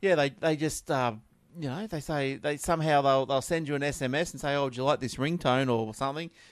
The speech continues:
It's two dollars." And you go, "Oh, yeah, sounds all right. Okay, might buy that."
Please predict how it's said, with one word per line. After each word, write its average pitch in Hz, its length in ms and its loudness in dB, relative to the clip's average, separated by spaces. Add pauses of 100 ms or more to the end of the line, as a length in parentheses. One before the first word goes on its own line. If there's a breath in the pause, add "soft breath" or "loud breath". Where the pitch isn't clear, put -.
(120)
It's - 240 -4 (120)
two 156 200 6
dollars." 139 480 4 (300 soft breath)
And 135 100 0
you 135 60 2
go, 131 180 6
"Oh, 139 280 4
yeah, 143 120 -4 (160)
sounds 139 240 2
all 135 220 2
right. 143 160 2
Okay, 135 280 0
might 127 220 0
buy 135 200 4
that." 135 260 0